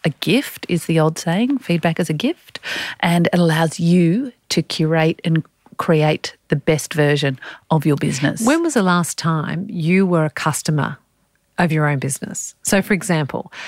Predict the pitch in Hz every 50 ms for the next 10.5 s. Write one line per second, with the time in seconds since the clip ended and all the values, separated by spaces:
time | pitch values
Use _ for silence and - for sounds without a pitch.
0 | - - - - 196 180 190 185 190 196 190 185 196 226 208 202 208 190 202 185
1 | 170 160 151 156 160 160 156 147 156 - 175 160 - - - 156 143 - - -
2 | 220 208 - - 143 139 - 139 143 135 160 214 311 - - 190 156 - 156 147
3 | 147 - 156 156 151 135 - - 147 135 139 - - - - 202 277 277 - 220
4 | 208 - 190 175 160 147 - - 220 - - 202 190 190 196 - - 170 185 185
5 | - - 170 226 262 - - - - - 453 - - - - 240 254 247 - -
6 | 302 302 269 262 254 233 240 311 277 277 247 220 196 180 175 165 143 - 170 156
7 | 143 165 147 - - 175 160 147 151 156 - - 160 151 156 151 160 - - -
8 | - 165 156 143 143 139 143 151 156 151 147 147 143 147 151 151 147 151 147 147
9 | 147 143 143 139 147 151 147 151 147 151 139 165 156 151 147 139 - - 143 139
10 | - - 160 139 143 147 78 - - 175